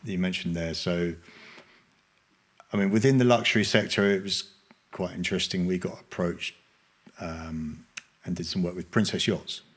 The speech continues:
So, like, thinking, "Okay, right, massive, like, gin palaces,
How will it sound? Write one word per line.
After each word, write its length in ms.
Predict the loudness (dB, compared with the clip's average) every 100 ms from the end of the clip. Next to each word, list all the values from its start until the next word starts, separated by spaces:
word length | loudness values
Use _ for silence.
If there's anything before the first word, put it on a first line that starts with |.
| _
So, 140 | -16 -12
like, 160 | -12 -14
thinking, 280 | -8 -8 -6
"Okay, 300 | -8 -10 -10
right, 240 | -8 -10 -12 _ _ _ _ _
massive, 440 | -8 -6 -8 -8
like, 260 | -12 -14 -8
gin 200 | -4 -2
palaces, 680 | -4 -6 -8 -10 -10 -10 -12